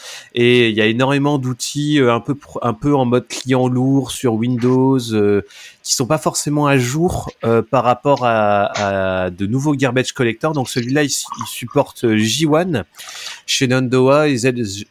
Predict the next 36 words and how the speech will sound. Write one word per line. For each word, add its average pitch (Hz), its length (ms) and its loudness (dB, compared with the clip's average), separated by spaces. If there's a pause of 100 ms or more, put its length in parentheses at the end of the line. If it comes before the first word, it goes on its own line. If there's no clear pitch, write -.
Z 139 200 -2
G 135 120 0
C. - 260 -4 (920)
Même 110 160 0
s'il 135 180 -4
y 131 100 2
a 113 80 4
certains, 123 600 -2
euh, 101 560 0
edge - 260 -2
cases 131 320 -2
qui - 120 -10
sont 113 180 -4
connus 131 280 0
par 123 140 -2
la 104 100 -2
communauté. 101 480 -10 (1400)
Et, 127 220 6
euh, 101 220 4
comme 131 220 0
c'est 127 280 0
un 107 120 2
notebook, 117 460 0
bah, 123 140 4
vous 104 120 -4
pouvez 113 300 0
le 110 100 0
partager 113 760 0
et 113 40 2
vous 92 140 -10
pouvez 104 340 -4
le 107 200 -2
modifier, 95 640 -4
euh, 85 160 -2
très - 180 -12
facilement. 92 460 -10